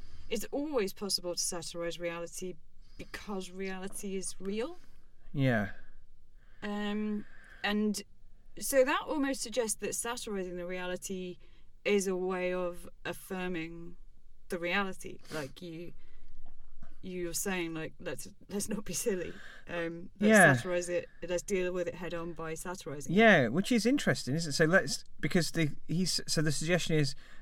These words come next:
Speaker 2: the way to deal with these problems is through satire, which is quite
Speaker 1: Mm.
Speaker 2: different to some things that people have said whilst we've been running this podcast, isn't it? Which is that, like, trying to deal with things through satire is a way of avoiding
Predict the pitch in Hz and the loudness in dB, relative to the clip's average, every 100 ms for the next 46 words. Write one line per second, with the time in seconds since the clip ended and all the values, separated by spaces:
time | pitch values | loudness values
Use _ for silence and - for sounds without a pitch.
0 | - 143 160 170 - 139 147 139 127 120 | 4 8 8 8 4 6 6 8 4 4
1 | 151 131 113 - 127 - 131 123 - 131 | 4 4 4 4 4 4 2 2 2 0
2 | - 82 73 120 135 - - 160 147 185 | 0 0 0 -2 -4 -12 -4 0 2 6
3 | 226 208 160 311 202 135 95 147 131 123 | 6 6 4 2 2 2 2 2 4 4
4 | 120 - - - 220 156 143 151 135 131 | 2 -2 -6 -2 2 4 4 4 2 2
5 | - 131 117 - 117 117 110 113 101 104 | 2 2 0 2 2 4 2 0 0 0
6 | 95 - 98 113 127 156 131 120 139 123 | 0 0 -2 0 0 0 0 0 0 2
7 | 123 - 120 120 - 131 131 117 - 123 | 0 2 2 2 2 4 4 0 0 2
8 | 120 113 120 110 123 - 113 - 117 117 | 2 2 0 0 -2 0 -2 0 2 2
9 | 113 117 113 113 113 120 123 143 123 104 | 0 0 2 2 0 0 2 4 4 2